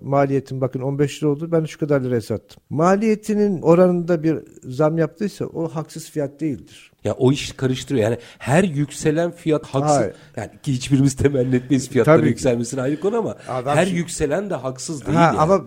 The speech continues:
Speaker 1: şimdi bir, böyle olunca ne oldu? Bazıları, bazıları, bazı market grupları şimdi tedarikçiden almak yerine kendine yan şirketler kurdu, tedarik şirketleri kurdu. Birbirlerine fatura kese kese maliyeti ş-,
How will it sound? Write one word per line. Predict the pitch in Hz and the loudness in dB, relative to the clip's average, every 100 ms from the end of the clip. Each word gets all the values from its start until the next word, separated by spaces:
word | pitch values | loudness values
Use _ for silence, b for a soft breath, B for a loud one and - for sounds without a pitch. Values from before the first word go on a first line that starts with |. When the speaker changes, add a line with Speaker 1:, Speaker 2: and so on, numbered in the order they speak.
| - | -8
Speaker 1:
şimdi | - 160 175 147 110 | -8 -4 -4 -4 -6
bir, | 123 | -2
böyle | 135 165 | 2 4
olunca | 185 190 190 | 4 2 2
ne | 185 | 4
oldu? | 233 190 135 120 | 4 2 0 4
Bazıları, | 165 190 170 135 110 98 127 - | 8 8 4 -2 -2 -4 -6 -6
bazıları, | - 120 127 98 90 78 - | 2 4 4 -2 -8 -8 2
bazı | 139 151 117 95 69 _ 87 | 6 6 4 -8 -12 _ -10
market | 101 98 - 90 - | -8 -8 -10 -14 -12
grupları | 82 80 82 104 220 - | -14 -12 -8 -8 -8 -10
şimdi | - 170 175 165 180 170 196 190 | -12 -4 -4 -2 -4 2 4 4
tedarikçiden | 196 - 190 202 202 165 123 | 0 -6 0 2 4 0 -4
almak | 139 147 156 170 165 | 0 0 2 -2 -2
yerine | 120 98 127 156 | -6 -6 -8 -6
kendine | 156 151 147 127 156 226 - | -4 -4 -6 -6 -8 -10 -10
yan | 143 180 196 160 - | 0 0 0 -6 -14
şirketler | - 165 180 165 175 165 | -8 -4 -4 -2 0 0
kurdu, | 165 117 107 | -2 -8 -6
tedarik | 143 139 143 139 | -2 2 2 0
şirketleri | - 135 - 120 113 | -6 -8 -4 -6 -6
kurdu. | 101 - | -12 -18
Birbirlerine | 143 208 196 147 147 | -10 -6 -4 -2 -2
fatura | 160 160 - 151 | -2 -4 -4 -6
kese | 147 139 143 | -4 -6 -6
kese | - - 160 | -8 -8 -6
maliyeti | 165 147 110 104 - | -2 -2 -4 -8 -12
ş-, | 143 - | -12 -12